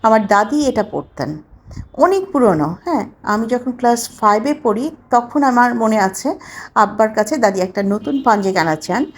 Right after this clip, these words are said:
বলেন যে এটা আর তিনি পড়বেন না, এটা ডাস্ট হয়ে গেছে হাতে ছোঁয়ায় ছোঁয়ায়।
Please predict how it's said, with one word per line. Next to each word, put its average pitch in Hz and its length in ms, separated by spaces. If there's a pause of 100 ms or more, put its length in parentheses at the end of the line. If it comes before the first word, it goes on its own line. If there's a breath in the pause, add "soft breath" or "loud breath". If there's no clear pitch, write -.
(240 loud breath)
বলেন 254 200
যে 262 120
এটা 226 260
আর 185 120
তিনি 175 160 (100)
পড়বেন 175 280
না, 262 100
এটা 233 140
ডাস্ট 180 480
হয়ে 156 180
গেছে 147 440
হাতে 165 400 (460 loud breath)
ছোঁয়ায় 139 280
ছোঁয়ায়। - 280